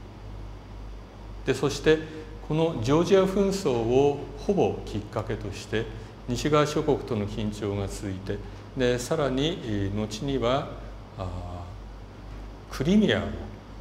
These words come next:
を住民投票の後で、えー、ロシアに併合し、東ウクライナに兵力を進めるという状況が生まれてしまった。で、この紛争はもちろん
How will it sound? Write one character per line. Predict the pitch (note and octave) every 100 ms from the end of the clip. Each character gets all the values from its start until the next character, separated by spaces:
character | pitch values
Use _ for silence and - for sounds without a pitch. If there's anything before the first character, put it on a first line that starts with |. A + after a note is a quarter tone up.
| -
を | A2
住 | B2
民 | C#3 C#3+
投 | D3+ C3+
票 | C3+ G#2
の | G#2 G#2
後 | G#2 G2
で、 | G#2+ B2 B2+ -
え | G#2 G2+ G2+
ー、 |
ロ | B2+
シ | - G#2+
ア | G2+
に | B2
併 | A#2 A2 G#2
合 | G2 G2
し、 | - - - - - - -
東 | C3 C#3 C#3 C#3+
ウ | C3+
ク | C#3+
ラ | C3 A#2
イ |
ナ | G#2
に | G#2 A#2+ B2+ - -
兵 | D3+ C3+
力 | G#2+ G2+ F#2+
を | F2
進 | - C#3+
め | D3+
る | D3 C#3
と | -
い | A2+ G#2+
う |
状 | G#2 G#2 G2+
況 | - G2 G2+
が | A2 A2 - - G#2
生 |
ま | G2+
れ | G2+
て | G2
し | G2 -
ま |
っ | - - - - - - - - - - - - - - - - - - - - - - - - - -
た。 | D#3
で、 | D#3
こ | F3+
の |
紛 | F#3 F3
争 | E3+ E3
は | D3
も | D3
ち | D3
ろ | D3+
ん | A#2+